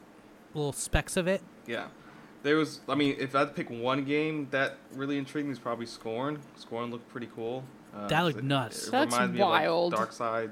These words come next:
Speaker 2: uh, not Dark Side, Dark, uh, Dark Souls, uh, Bloodborne type game. So I, I'm intrigued about that, as well as it kinda gave me an Alien vibe too. Um,
Speaker 1: It gave me a major Alien, like,
Speaker 2: yeah.
Speaker 1: Xenomorph vibe, you know?
Speaker 2: Yeah. So I'm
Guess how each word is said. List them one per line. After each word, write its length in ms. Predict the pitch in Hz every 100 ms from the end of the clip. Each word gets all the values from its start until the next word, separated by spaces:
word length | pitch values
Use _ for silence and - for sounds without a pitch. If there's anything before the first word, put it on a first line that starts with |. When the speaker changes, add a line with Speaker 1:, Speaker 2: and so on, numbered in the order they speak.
| 104
Speaker 2:
uh, 80 |
not 200 | 107 101
Dark 200 | - -
Side, 160 | - - -
Dark, 220 | 110 110 - -
uh, 240 | 107 107 101
Dark 180 | 107 110
Souls, 420 | - 113 110 107 -
uh, 120 | 101 107
Bloodborne 560 | 110 104 107 110 113 117 - - - - - -
type 180 | 120 120
game. 260 | 120 120
So 220 | 113 107 101
I, 280 | 101 110 -
I'm 140 | 117
intrigued 300 | 110 - 113
about 300 | 101 101 101
that, 280 | 107 107 - 95
as 140 | 107
well 140 | 113 104
as 120 | 104
it 60 | -
kinda 220 | 120 110
gave 200 | 104 104
me 140 | 98
an 80 | 92
Alien 320 | 110 110 113
vibe 300 | 110 104 104
too. 280 | - 110 120 117 - - - - -
Um, 300 | 95 104 101
Speaker 1:
It 40 |
gave 120 | 156 180
me 80 |
a 40 | 151
major 400 | 139 156 143 151
Alien, 360 | 135 135 135 131
like, 180 | 123 117
Speaker 2:
yeah. 80 | 135
Speaker 1:
Xenomorph 280 | 131 127 117
vibe, 380 | 127 123 120 120
you 80 | 123
know? 160 | 120 123
Speaker 2:
Yeah. 220 | 110 98 - - -
So 400 | - 117 110 - - -
I'm 480 | 110 127 131 127 107